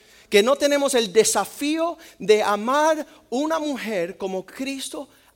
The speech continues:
ama la suya. Eso por, esa es la razón por la cual Cristo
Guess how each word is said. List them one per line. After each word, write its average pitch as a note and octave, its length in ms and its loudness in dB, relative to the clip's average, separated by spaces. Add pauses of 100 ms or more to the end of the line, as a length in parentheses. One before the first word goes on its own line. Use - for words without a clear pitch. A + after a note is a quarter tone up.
(100)
ama B3 560 -8
la F3 180 -14
suya. C#3 460 -12 (1040)
Eso - 280 2
por, D4 320 0 (220)
esa C#4+ 320 4
es D4 40 -6
la D4+ 140 2
razón C#4 420 -4
por C#4 140 -2
la B3 100 -2
cual C4+ 400 -6
Cristo C#4 480 -4